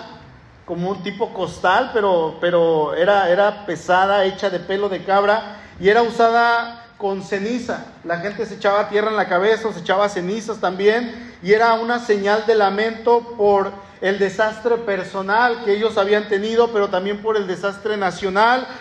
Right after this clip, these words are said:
Era una señal de arrepentimiento en tiempos de oración. Eh, el cilicio y la tierra sobre ellos era usado también como un duelo por los muertos.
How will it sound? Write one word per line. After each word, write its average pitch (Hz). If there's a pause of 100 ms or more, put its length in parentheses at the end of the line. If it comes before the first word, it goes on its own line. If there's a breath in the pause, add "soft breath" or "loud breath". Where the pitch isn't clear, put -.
(120)
Era 208
una 226
señal 214
de 226
arrepentimiento 208
en 220
tiempos 214
de 208
oración. 226 (220 loud breath)
Eh, 208
el 208
cilicio 240
y 233
la 220
tierra 240
sobre 214
ellos 240
era 220
usado 233
también 220
como 220
un 220
duelo 233
por 214
los 202
muertos. 240